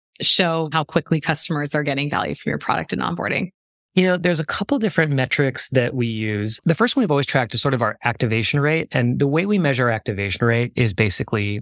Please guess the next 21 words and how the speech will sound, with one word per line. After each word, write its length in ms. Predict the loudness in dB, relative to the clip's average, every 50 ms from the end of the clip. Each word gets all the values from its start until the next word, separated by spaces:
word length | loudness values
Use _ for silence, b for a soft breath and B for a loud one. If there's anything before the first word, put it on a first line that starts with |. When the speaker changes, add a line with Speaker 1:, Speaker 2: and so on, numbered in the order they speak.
| -10 -10 -6
Speaker 2:
somebody 460 | -2 2 2 4 4 4 2 2 0
spending 680 | 0 0 0 0 0 0 -2 -2 -2 -4 -4 -6 -8 -10
twenty 260 | -2 2 4 4 4 4
minutes 480 | 2 2 0 -2 -4 -4 -6 -8 -10 -12 _ -2
editing 320 | 0 0 2 0 0 -2
something 440 | -2 -2 -4 -4 -4 -4 -4 -4 -4
in 120 | -4 -4 -4
our 100 | -4 -4
product. 580 | -4 -4 -4 -4 -4 -8 -12 _ -14 -14 -14 _ _ _ _ _ _ _
And 160 | 2 4 4 4
that 120 | 4 2
was 100 | 2 2
basically 400 | 4 2 2 2 2 2 2 2
just 180 | 2 2 2 2
an 60 | 2
arbitrary 560 | 2 0 0 0 0 2 2 2 4 4 2
line 260 | 2 2 0 0 -2
we 120 | -4 -4 -4
drew 240 | -4 -2 -2 -2
to 80 | -4 -4
distinguish 520 | -6 -4 0 2 2 2 2 -2 -4 -6